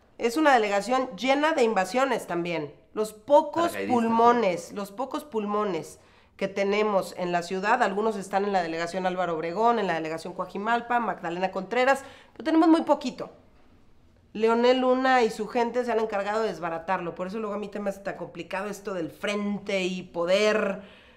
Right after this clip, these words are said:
Speaker 1: apoyar y votar por algunos personajes del P R D que son impresentables y que han tenido muy malos gobiernos,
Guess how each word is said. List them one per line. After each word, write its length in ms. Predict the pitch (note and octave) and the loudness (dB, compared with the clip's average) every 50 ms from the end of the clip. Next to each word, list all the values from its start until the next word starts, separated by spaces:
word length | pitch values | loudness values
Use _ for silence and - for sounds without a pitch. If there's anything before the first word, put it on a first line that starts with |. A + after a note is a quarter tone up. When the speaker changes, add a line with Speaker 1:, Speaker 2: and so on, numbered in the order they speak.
| _ _ _ _ | _ _ _ _
Speaker 1:
apoyar 640 | - F3 F3+ F3+ F3+ F#3 F#3 F3 G#3+ G#3 G3+ G#3 A3 | -4 -4 -4 -2 -2 -2 0 0 0 0 0 0 0
y 80 | A3 F#3+ | -2 -2
votar 420 | F3 F3 E3+ - G3+ G3 G3+ G3 | -2 -4 -4 -2 -2 -2 -2 -2
por 120 | G3 G3 | -2 -2
algunos 280 | F3+ F3 F#3 G3 G3+ G3 | -2 -2 -2 -4 -6 -6
personajes 580 | - F#3+ F3 - F3+ F3 F3 F3 E3+ - F3 D#3+ | -6 -8 -8 -6 -4 -4 -4 -4 -4 -6 -8 -8
del 140 | E3 D3+ | -8 -8
P 100 | D#3+ F3 | -8 -8
R 140 | E3 F3 E3+ | -8 -8 -6
D 120 | E3 E3 E3 | -6 -6 -8
que 100 | E3+ E3 | -8 -8
son 200 | F3 F3+ F3 E3+ | -6 -8 -8 -6
impresentables 960 | F3 E3 D3 - D#3 D3+ - D#3+ D3 C#3 E3 E3+ E3+ F#3 - - - - - - - | -8 -10 -10 -10 -12 -12 -12 -12 -10 -8 -8 -8 -6 -8 -10 -12 -14 -20 -20 -20 -18
y 140 | - E3 E3 | -16 -16 -8
que 100 | - F3+ | -6 -6
han 120 | F3 F3 | -6 -4
tenido 280 | F3 D#3+ E3 D#3+ E3 F3 | -6 -6 -6 -4 -4 -2
muy 340 | G3 A3+ A#3 A3 G#3 G3+ | 2 4 6 6 6 4
malos 340 | F#3+ F3+ E3+ E3 E3+ D#3+ - | 2 0 -2 -2 -4 -6 -6
gobiernos, 800 | D3+ D#3+ D#3+ E3 E3 E3 D#3+ E3+ F#3+ A3+ C#4 - - - - _ | -6 -6 -4 -4 -4 -4 -4 -4 -6 -6 -8 -8 -12 -18 -20 _